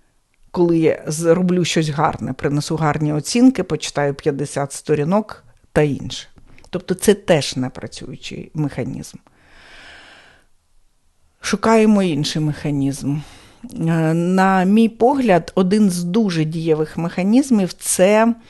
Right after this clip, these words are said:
ділитися з дитиною своїм досвідом. Ви кажете, що ви ділитеся? Ні-ні, я не про успішний досвід.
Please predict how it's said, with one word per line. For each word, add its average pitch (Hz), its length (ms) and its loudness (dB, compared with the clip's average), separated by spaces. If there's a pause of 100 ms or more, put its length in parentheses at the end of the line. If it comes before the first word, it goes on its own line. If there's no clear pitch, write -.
(320)
ділитися 196 640 0
з 165 40 -4
дитиною 180 500 0
своїм 180 400 0
досвідом. - 640 -6 (2250)
Ви 156 120 -12
кажете, - 420 -8
що - 200 -8 (100)
ви 185 220 -4
ділитеся? 254 720 -6 (540)
Ні-ні, 208 400 0
я 185 120 2
не 208 140 2
про 254 200 0
успішний - 640 2
досвід. 202 580 0